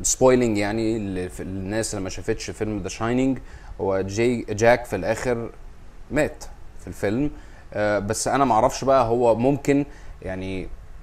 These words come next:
يجيبوه كده كيميو في الفيلم ولا لا. يعني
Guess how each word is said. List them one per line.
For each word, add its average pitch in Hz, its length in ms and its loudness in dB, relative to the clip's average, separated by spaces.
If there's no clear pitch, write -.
يجيبوه 127 440 6
كده 139 300 8
كيميو 131 540 4
في - 120 -6
الفيلم 127 400 2
ولا 101 140 0
لا. 120 460 4
يعني 92 400 -8